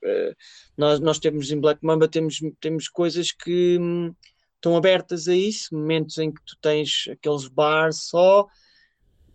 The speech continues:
para fazer específicos, para fazeres um solo, ou eu, ou alguém,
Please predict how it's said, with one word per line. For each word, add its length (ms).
para 100
fazer 380
específicos, 960
para 120
fazeres 340
um 80
solo, 420
ou 80
eu, 160
ou 120
alguém, 480